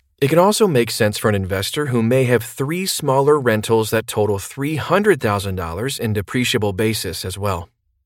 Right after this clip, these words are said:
It really depends on the property itself, its location, and the profile of the investor. In any case,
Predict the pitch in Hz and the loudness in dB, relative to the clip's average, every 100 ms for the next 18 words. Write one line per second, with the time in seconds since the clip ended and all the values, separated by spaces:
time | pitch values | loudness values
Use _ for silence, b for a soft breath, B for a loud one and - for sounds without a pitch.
0 | _ _ _ _ _ 143 110 143 170 190 | _ _ _ _ _ -2 2 2 2 4
1 | 196 185 196 196 147 107 - 120 117 117 | 2 4 2 4 2 2 0 0 0 0
2 | 98 90 - 98 82 - _ - - 104 | -2 -4 -2 -2 -2 -14 _ -10 -6 -4
3 | 90 - 139 139 135 135 - - 120 123 | -4 0 0 2 -2 -2 -8 0 2 4
4 | - 107 104 101 95 92 95 92 98 113 | 4 4 4 -2 -2 -2 -2 -2 0 -2
5 | - 78 80 _ _ _ _ _ 165 175 | -2 -8 -12 _ _ _ _ _ -2 0
6 | 170 196 147 98 67 - | 2 2 0 -4 -6 -10